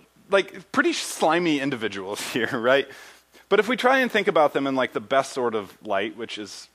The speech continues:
you know, sometimes harder to do for some individuals than others, like,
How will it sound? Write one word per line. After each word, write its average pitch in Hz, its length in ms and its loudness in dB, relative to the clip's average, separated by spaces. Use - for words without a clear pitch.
you 117 80 -16
know, 98 160 -12
sometimes 107 340 -10
harder 98 240 -8
to 87 120 -16
do 98 160 -10
for 98 140 -14
some 104 220 -8
individuals 95 500 -12
than 95 120 -12
others, 95 300 -6
like, 160 200 0